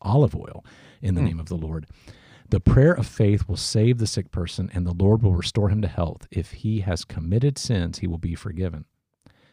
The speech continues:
Speaker 1: Uh, verse sixteen goes on to say, "Therefore confess your sins to one another and pray for one another so that you may be healed."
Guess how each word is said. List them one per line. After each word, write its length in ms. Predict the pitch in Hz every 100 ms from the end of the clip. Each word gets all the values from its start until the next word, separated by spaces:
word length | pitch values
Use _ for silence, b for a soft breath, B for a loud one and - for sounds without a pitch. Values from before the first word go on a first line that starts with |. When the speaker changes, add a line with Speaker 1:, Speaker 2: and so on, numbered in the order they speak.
| b b
Speaker 1:
Uh, 200 | - 90
verse 220 | 80 113 -
sixteen 300 | 98 113 104
goes 140 | 101
on 120 | 101
to 60 | 92
say, 120 | 104
"Therefore 320 | 98 101 107
confess 320 | - 90 107
your 80 | 110
sins 220 | - 104
to 80 | 87
one 120 | 92
another 340 | 87 131 160 160
and 140 | 92
pray 140 | - 123
for 120 | 123
one 100 | 117
another 320 | 113 110 110
so 220 | - 104
that 200 | 92 90
you 220 | 87 104
may 260 | 104 90 90
be 280 | 87 78 78
healed." 600 | - - 80 78 -